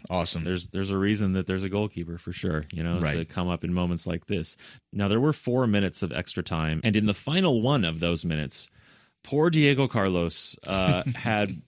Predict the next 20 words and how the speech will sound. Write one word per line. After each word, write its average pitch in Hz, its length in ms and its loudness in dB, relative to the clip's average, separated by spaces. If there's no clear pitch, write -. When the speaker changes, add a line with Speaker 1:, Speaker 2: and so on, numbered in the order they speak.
Speaker 2:
had 110 340 0
probably 127 540 2
two 147 300 4
of 120 120 2
his 104 420 -2
worst 113 360 0
moments 104 540 2
of, 87 580 -2
of 87 220 -4
these, 92 420 -2
of 95 140 -2
any 151 160 6
of 135 80 4
the 120 60 4
minutes 110 260 4
he's 98 140 0
played 95 280 2
recently. 82 480 -4
Speaker 1:
Mm-hmm. 104 140 -4
Speaker 2:
Uh, 95 280 2